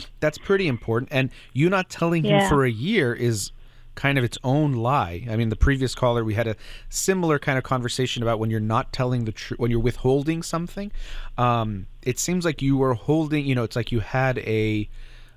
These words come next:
Speaker 2: a gun and you had a bullet in the chamber ready for whenever you wanted to release it.
Speaker 1: Yes, exactly.
Speaker 2: And
Speaker 1: Yes.
Speaker 2: that itself,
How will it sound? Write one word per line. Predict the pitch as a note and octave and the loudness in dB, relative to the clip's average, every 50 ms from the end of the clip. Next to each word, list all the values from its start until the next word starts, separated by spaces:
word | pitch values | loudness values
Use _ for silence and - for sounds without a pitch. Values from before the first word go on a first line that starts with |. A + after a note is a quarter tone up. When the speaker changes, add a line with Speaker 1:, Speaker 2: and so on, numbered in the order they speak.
| - | -6
Speaker 2:
a | G2+ A2 G#2 G#2 | -4 -2 -2 -2
gun | G#2 G#2 C3 D3 D3+ C#3+ C3 B2 | 0 0 2 2 2 2 0 0
and | A2 A2 | -2 -2
you | A2 G#2 | -2 -2
had | F#2 A2 B2 B2 | 0 0 2 2
a | A#2 | 2
bullet | G#2 F#2+ G#2 C#3 D#3+ E3 D#3+ D3 C3+ | 0 2 2 2 4 6 4 4 4
in | B2 A2+ | 2 -2
the | A2 | -2
chamber | G2+ - - C#3+ D3 D3+ D3 B2+ B2 A2+ A2 | -2 -2 0 2 4 4 4 2 2 2 2
ready | A2+ A#2 B2 B2+ C3 B2 A#2+ A#2 A2+ | 4 4 4 6 6 4 4 4 2
for | G#2 - - A2+ | 0 0 0 2
whenever | A2 A2 A2+ A2+ A#2 A2 A2+ A2+ | 2 2 2 2 2 2 2 2
you | A2 G#2+ G2+ | 0 2 2
wanted | G#2 G#2 G#2 A2 G#2 - | 0 0 0 0 -2 -4
to | - - A2+ A2 G#2 G#2 G2+ G2 F#2+ - - - | -2 0 0 2 2 0 0 -2 -6 -8 -10 -8
release | - - G#2 G#2 G2+ B2+ E3+ F3+ - - A3+ | -4 -2 -2 0 2 4 4 4 4 6 8
it. | A3 | 10
Speaker 1:
Yes, | G#3+ G3+ G3 F#3+ - | 10 8 8 4 -2
exactly. | - B3 G#3+ G#3+ A3 A3 G#3 G#3+ G#3 - - F3 E3+ - - | -6 -6 -4 -2 0 2 2 2 0 -2 -6 -8 -6 0 2
Speaker 2:
And | B2+ B2 B2 A#2 | 2 4 4 4
Speaker 1:
Yes. | G#2 | 4
Speaker 2:
that | C3 C3+ D3 C#3+ | 4 4 4 4
itself, | C3 - - - C#3+ C#3 C#3+ C3+ - | 2 -2 -2 0 2 2 2 2 -2